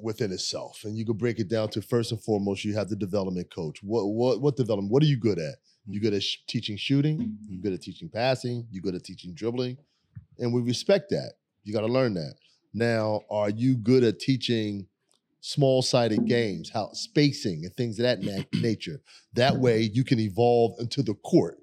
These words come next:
where as a coach, when we're talking Xing and Oing, you can have carryover. You know, are you good at that? And then, are you good at building kids up? Like you were saying, the kid plays bad, and next you know, you wanna go get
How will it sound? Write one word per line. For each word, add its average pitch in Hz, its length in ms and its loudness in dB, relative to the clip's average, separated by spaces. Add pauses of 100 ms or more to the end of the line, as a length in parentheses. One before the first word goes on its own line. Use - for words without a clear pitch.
(360)
where 120 300 4
as 120 180 4
a 104 80 -2
coach, 139 320 2
when 104 80 -2
we're 104 80 -2
talking 107 380 0
Xing 101 420 -2
and 101 160 -4
Oing, 95 480 2 (640)
you 120 100 0
can 120 120 0
have 117 340 0
carryover. 98 720 0 (380)
You 117 80 -2
know, 113 60 2
are 107 80 2
you 110 160 0
good 131 200 4
at 95 120 0
that? 80 260 -4 (460)
And 117 220 2
then, 120 520 4 (580)
are 156 140 4
you 185 160 0
good 208 260 2
at 202 120 4 (640)
building 190 420 6
kids 220 380 0
up? 202 360 4
Like 135 220 -2
you 160 120 -2
were 151 80 2
saying, 202 320 -2
the 117 80 0
kid 165 260 0
plays 156 320 6
bad, 165 320 4
and 135 100 0
next 147 220 2
you 151 60 0
know, 151 80 4
you 139 120 2
wanna 143 160 2
go 135 140 4
get 131 260 4